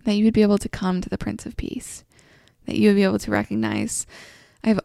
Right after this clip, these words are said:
all that I need in this moment with Jesus. He is enough for me."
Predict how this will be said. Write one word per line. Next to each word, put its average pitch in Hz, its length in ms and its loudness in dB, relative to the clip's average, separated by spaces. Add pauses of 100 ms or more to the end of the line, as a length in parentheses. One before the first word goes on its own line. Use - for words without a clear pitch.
all 202 440 6
that 202 120 0
I 175 100 -2
need 190 400 -2
in 190 140 -8
this 202 240 -10
moment 196 420 -6
with - 380 -10
Jesus. - 720 -10 (480)
He 214 300 0
is 220 160 -6
enough - 300 -8
for - 160 -6
me." - 320 -10